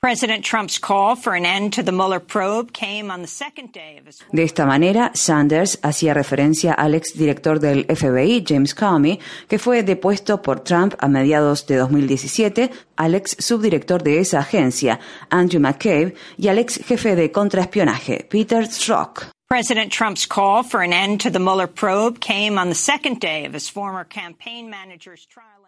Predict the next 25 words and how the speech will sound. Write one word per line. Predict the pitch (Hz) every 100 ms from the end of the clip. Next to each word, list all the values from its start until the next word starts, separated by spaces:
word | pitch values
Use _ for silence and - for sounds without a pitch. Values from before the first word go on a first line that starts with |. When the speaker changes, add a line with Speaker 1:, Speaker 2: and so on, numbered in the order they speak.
| -
Speaker 2:
El | 185
pedido | 190 220 233
del | 185
presidente | 147 147 156 165 180
de | 143
Estados | 156 151 151
Unidos, | 139 160 143 156 -
Donald | 147 135 135
Trump, | 170 165 185 -
de | 165 165
que | 170
se | 170
ponga | 190 190 165
fin | 185 160 139
a | -
la | 139
investigación | 139 135 143 139 170 156
que | 147 139
lleva | 156 156
adelante | 131 143 151 151
el | 131
fiscal | 131 147 147
especial | 123 - 156 147 -
Robert | 156 143 135
Mueller, | 196 180 135 185